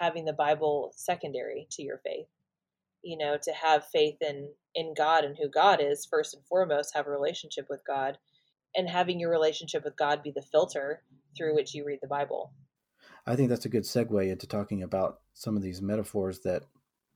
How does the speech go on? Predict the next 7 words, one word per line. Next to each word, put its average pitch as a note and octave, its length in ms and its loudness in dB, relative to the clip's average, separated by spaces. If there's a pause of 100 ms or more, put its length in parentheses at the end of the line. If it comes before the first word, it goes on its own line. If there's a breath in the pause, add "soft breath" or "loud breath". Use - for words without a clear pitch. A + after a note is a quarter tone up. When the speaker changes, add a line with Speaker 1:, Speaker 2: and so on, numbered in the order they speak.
(120)
Speaker 2:
Borg G#2 420 0 (380)
offers G2 440 0
for A2 280 -6
seeing F#2+ 340 -2
the F2+ 60 -6
Bible. - 440 -6 (760 soft breath)
And, F#2+ 320 -4